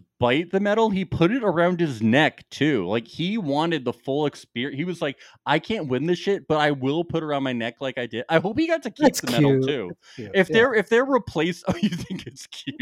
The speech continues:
Speaker 2: I think it is. <laughs> I think it's cute. I like it.
Speaker 1: All right,
Speaker 2: He
Speaker 1: if they're
Speaker 2: just,
Speaker 1: gonna
Speaker 2: he's like a kid. He just wa-, <laughs> he wanted, he wanted
Speaker 1: If
Speaker 2: to
Speaker 1: they're gonna
Speaker 2: pretend like he was the, like he won the gold medal
Speaker 1: <laughs> If they're gonna
Speaker 2: himself, and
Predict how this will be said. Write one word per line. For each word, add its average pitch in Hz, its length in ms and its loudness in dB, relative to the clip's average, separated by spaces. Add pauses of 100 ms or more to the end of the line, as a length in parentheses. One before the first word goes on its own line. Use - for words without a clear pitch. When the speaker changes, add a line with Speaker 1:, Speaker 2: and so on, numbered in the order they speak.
Speaker 2:
I 262 100 0 (200)
think 185 180 4
it 151 140 4
is. 135 500 -2 (100)
<laughs> - 0 - (120)
I 233 80 8
think - 300 -2
it's - 180 -6 (160)
cute. 123 260 -10 (720)
I 240 160 6
like 170 320 2
it. 123 280 -10 (200)
Speaker 1:
All 254 80 6
right, 247 100 6
Speaker 2:
He 254 60 6
Speaker 1:
if 277 60 4
they're 320 160 6
Speaker 2:
just, 392 100 4
Speaker 1:
gonna 415 160 4
Speaker 2:
he's 269 120 0
like 277 180 4
a 285 100 2
kid. 302 400 4
He 202 100 0
just 220 220 -10
wa-, 240 140 2
<laughs> - 100 -2
he 339 80 0
wanted, 254 1080 2
he 214 120 0
wanted 226 340 6
Speaker 1:
If 294 60 0
Speaker 2:
to - 100 4
Speaker 1:
they're 339 100 4
gonna 403 140 4
Speaker 2:
pretend 214 280 4
like 202 260 4
he 202 140 0
was 196 260 0
the, 190 220 -2 (260)
like 170 180 4
he 202 160 2
won 190 300 4
the 190 80 4
gold 175 260 4
medal 185 300 6
Speaker 1:
<laughs> 196 60 2
If 175 140 -2
they're 247 120 6
gonna 180 540 8
Speaker 2:
himself, 180 60 -4 (120)
and 165 420 -4